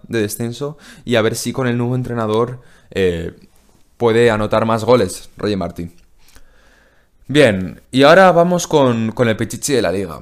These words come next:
Vamos con el que yo creo que va a ser el pichichi de la liga y el que lo es ahora mismo. Eh, vamos con el Real Madrid y vamos con Karim Benzema, que si he hecho el último escalón este de veinticinco, bueno, perdón, de veintiséis a treinta goles, es por Karim,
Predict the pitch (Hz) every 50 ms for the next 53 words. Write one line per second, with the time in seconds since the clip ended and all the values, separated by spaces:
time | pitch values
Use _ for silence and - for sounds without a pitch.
0 | - - - 90 101 107 110 110 - - 107 95 92 85 80 80 71 - - 95
1 | 92 92 92 95 101 101 95 104 - 104 101 95 104 95 - 82 - - 113 101
2 | 95 92 95 98 98 110 110 104 98 - - 87 87 82 82 80 78 78 87 95
3 | 95 - 110 82 65 71 87 98 95 98 98 87 90 - _ _ _ _ _ _
4 | _ _ - _ 87 90 85 92 101 110 107 - 147 131 - - 110 117 123 127
5 | 123 123 120 110 110 120 120 - _ 113 110 104 98 101 95 98 107 117 - -
6 | 147 139 127 123 110 107 98 107 107 110 113 110 107 107 104 120 127 107 87 -
7 | - - _ - 120 117 107 104 104 - - - - - - - 131 131 139 156
8 | 170 165 170 - 160 151 135 127 120 104 - 113 127 127 127 127 143 135 127 120
9 | - - 117 110 120 123 123 120 123 - 139 120 113 113 110 110 110 110 110 110
10 | 110 107 - - 123 123 127 127 123 123 113 98 104 113 104 87 - 95 95 95
11 | 92 92 92 98 98 101 - 107 - - 127 127 127 - 104 - - 117 120 120
12 | 117 107 110 110 120 139 135 - - - - - - - - - 135 135 - 165
13 | 151 139 120 101 113 117 104 92 87 -